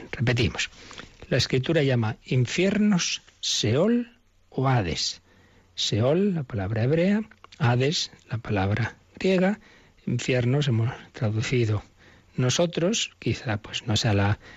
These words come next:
la más adecuada en el sentido de que nos lleva, puede llevar a confusión, pero bueno, las cosas se explican y ya está. La Escritura llama infiernos Seol o Hades a la morada de los muertos, donde bajó Cristo después de muerto,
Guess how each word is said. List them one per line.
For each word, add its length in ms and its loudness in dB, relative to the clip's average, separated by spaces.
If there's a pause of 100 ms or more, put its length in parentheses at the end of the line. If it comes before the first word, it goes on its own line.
(360)
la 100 0
más 180 2
adecuada 420 2
en 80 2
el 120 0
sentido 380 2
de 120 2
que 100 2
nos 200 2
lleva, 340 2
puede 240 0
llevar 180 4
a 80 2
confusión, 500 2
pero 160 -2
bueno, 200 2
las 140 0
cosas 260 0
se 60 4
explican 440 2 (420)
y 160 0
ya 120 2
está. 380 -2 (580)
La 220 2
Escritura 440 0
llama 260 2
infiernos 640 0
Seol 260 0
o 80 2
Hades 320 0
a 140 0
la 280 2
morada 720 2 (220)
de 220 -2
los 200 2
muertos, 640 0 (460)
donde 420 2
bajó 340 -2
Cristo 580 0 (400)
después 560 -2
de 100 0
muerto, 500 0